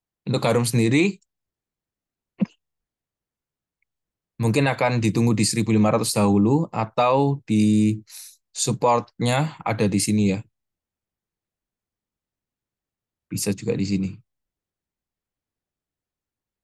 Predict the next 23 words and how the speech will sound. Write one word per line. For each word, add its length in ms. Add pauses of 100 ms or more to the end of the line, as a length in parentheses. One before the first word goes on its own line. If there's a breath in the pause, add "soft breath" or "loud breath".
Enam 160
belas 160
dua 160
lima. 320 (2000)
Oke. 320 (4000)
Oke, 80 (160)
itu 160
untuk 320
Harum. 240 (560)
Ya, 160 (160)
enam 160
belas 160
dua 160
lima 240
untuk 160
support 240
terdekatnya. 560 (400 loud breath)
Untuk 240
resisten 400
masih 240
bisa 240
dijadikan 480
di, 480